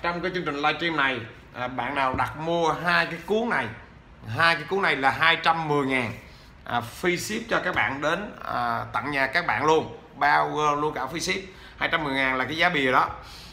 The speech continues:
À, đến nhà các bạn trên khắp mọi miền đất nước. Bạn nào muốn sở hữu hai quyển sách này thì các bạn comment số điện thoại xuống. À, sách sẽ được giao đến nhà các bạn, à, trên khắp mọi miền đất nước này để các bạn học những bài học về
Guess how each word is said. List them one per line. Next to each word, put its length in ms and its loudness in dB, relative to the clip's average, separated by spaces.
À, 160 2
đến 180 2
nhà 140 6
các 160 0
bạn 180 2
trên 100 -6
khắp 160 -2
mọi 120 4
miền 220 -2
đất 140 2
nước. 500 4
Bạn 160 -4
nào 180 4
muốn 260 -4
sở 180 -2
hữu 180 2
hai 140 8
quyển 100 -2
sách 160 0
này 140 0
thì 60 -2
các 60 -2
bạn 140 0
comment 320 2
số 120 0
điện 120 0
thoại 200 2
xuống. 380 2
À, 280 -2
sách 180 0
sẽ 120 -2
được 160 -2
giao 260 6
đến 180 0
nhà 120 -2
các 120 -4
bạn, 260 2
à, 120 -2
trên 260 -2
khắp 160 -6
mọi 120 2
miền 240 -4
đất 120 4
nước 140 2
này 220 6
để 140 -2
các 100 -2
bạn 180 -2
học 360 6
những 120 -4
bài 100 2
học 180 4
về 100 2